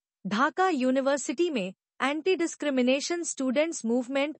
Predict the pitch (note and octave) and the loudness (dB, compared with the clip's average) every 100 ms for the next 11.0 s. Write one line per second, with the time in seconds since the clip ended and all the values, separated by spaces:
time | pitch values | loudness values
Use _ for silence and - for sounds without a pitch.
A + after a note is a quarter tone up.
0 | - A#3 F#3+ G3+ A#3 C4+ C4+ C4 D#4+ F#4 | 0 2 2 2 2 2 2 2 -2 -2
1 | - B3 C4 C#4+ C#4+ - G3+ A3+ B3 B3+ | -6 -2 -2 0 -2 -2 -2 0 2 2
2 | - A#3 A3+ - C#4+ - B3 A#3+ - A#3+ | 2 0 0 0 -2 2 0 0 -2 -2
3 | C4+ D4+ A#3 A3+ C#4 B3 G#3+ A#3+ G#3+ F#3 | 0 -2 0 2 2 0 0 0 0 -2
4 | F#3+ F#3+ D#3 F#3 - _ _ _ _ _ | 2 0 0 -6 -6 _ _ _ _ _
5 | _ _ _ _ _ - G3+ C#4 E4 D4+ | _ _ _ _ _ -4 0 0 2 2
6 | E4+ C#4 C#4+ D4+ E4 - F4 F4+ D#4+ D#4+ | 2 0 0 0 0 0 2 2 2 -2
7 | - G#3+ G#3+ - E4+ E4 C#4+ G3+ F#3 B3 | -2 0 0 0 -2 2 0 0 0 2
8 | F4 - D#4 C#4 B3 C#4+ - D4 C#4 A3 | 2 0 -2 0 0 -2 -6 -6 -2 0
9 | A3 B3+ C4+ C4+ B3+ - F#3+ B3 A#3+ A#3+ | 2 2 0 -2 0 0 0 0 2 2
10 | A#3+ A3 G3 B3+ C4+ C#4 F#3 F#3 B3 E4 | 2 0 0 0 -2 -4 -2 0 0 0